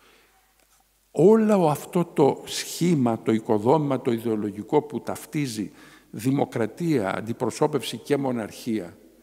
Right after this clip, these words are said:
με το πρόσχημα της άμεσης και της έμεσης δημοκρατίας και όλες αυτές τις ιδεολογικές ανοησίες που κατατείνουν στο να μας πείσουν ότι είναι δημοκρατικό και αντιπροσωπευτικό το, το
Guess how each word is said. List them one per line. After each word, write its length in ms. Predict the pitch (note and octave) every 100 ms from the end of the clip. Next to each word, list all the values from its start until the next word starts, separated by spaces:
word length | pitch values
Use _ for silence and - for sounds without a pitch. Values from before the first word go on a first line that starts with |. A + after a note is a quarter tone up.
| _ _ _
με 140 | - A#2+
το 140 | B2
πρόσχημα 640 | - C#3 D3 - C#3+ B2+ A#2
της 240 | A2 -
άμεσης 520 | A#2 C#3+ C3 - A2+
και 120 | -
της 200 | G2+ G2+
έμεσης 420 | C3 C3+ B2+ A2+ G#2+
δημοκρατίας 800 | A#2+ C3+ A2+ G#2+ - C3+ A2 - - - -
και 100 | -
όλες 240 | C3+ D3 -
αυτές 380 | - C#3 C3 - - - -
τις 260 | C#3 - -
ιδεολογικές 880 | D#3 C3+ C3+ B2 A2+ A2+ - D3+ -
ανοησίες 640 | B2+ B2 A2 - D3 - - - -
που 120 | C#3
κατατείνουν 600 | C3 C3 A#2 D#3 D3+ C#3
στο 180 | - C3+
να 120 | B2+
μας 260 | B2 A#2 -
πείσουν 480 | D#3 C#3+ - G#2+ - - - -
ότι 500 | D3+ C#3 A#2+ A#2+ - - - - - - - -
είναι 460 | D3 C#3+ B2+ -
δημοκρατικό 760 | E3 B2+ E3+ D#3 C#3+ C3 - F3
και 120 | -
αντιπροσωπευτικό 840 | C3+ C3 B2+ B2+ A#2 A2+ - D3 C#3+
το, 480 | C3 A#2+ - - D3+
το 360 | B2 - -